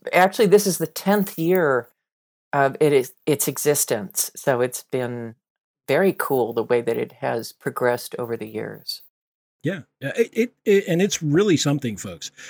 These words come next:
Speaker 2: Uh, it, this is towards our listeners. Uh, if anyone has, uh, writing, um, aspirations,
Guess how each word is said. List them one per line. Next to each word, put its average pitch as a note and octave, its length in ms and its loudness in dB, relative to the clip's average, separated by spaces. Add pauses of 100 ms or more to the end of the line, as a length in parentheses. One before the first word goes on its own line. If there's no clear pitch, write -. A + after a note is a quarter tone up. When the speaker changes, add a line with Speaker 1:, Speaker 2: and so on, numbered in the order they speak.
(140)
Speaker 2:
Uh, D3+ 200 4
it, E3+ 160 0
this D3 200 2
is C#3 240 0 (300)
towards A#2+ 280 -6
our F#2 280 -10 (120)
listeners. F#2 520 -10 (340)
Uh, C#3 280 2
if D3+ 180 2
anyone D3 320 0
has, A#2 680 -4 (100)
uh, A#2 280 -8
writing, A#2+ 880 -4 (300)
um, F#2 600 -12 (280)
aspirations, G#2 1080 -8